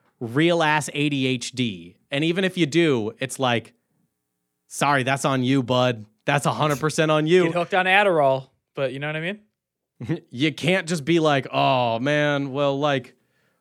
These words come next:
Speaker 1: are there accommodations for people who suck at getting to work on time?" No! I, I really wish there were, like, straighter snacks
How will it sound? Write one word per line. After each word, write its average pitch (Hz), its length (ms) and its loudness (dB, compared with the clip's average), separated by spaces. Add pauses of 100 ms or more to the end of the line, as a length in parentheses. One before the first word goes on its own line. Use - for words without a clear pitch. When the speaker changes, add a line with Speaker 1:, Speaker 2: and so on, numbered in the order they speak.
Speaker 1:
are 139 100 -2
there 185 160 0
accommodations 170 800 -2
for 156 120 -8
people 151 340 -8
who 127 120 -6
suck - 640 -4
at 139 160 -2
getting 151 240 0
to 143 120 -2
work 127 280 0
on 170 220 0
time?" 180 500 -2 (260)
No! 202 640 4 (1500)
I, 196 160 2 (640)
I 160 100 2
really 226 340 0
wish 156 360 0
there 143 200 -4
were, 131 180 -4
like, 107 400 -4 (920)
straighter 135 1000 -2
snacks - 760 -8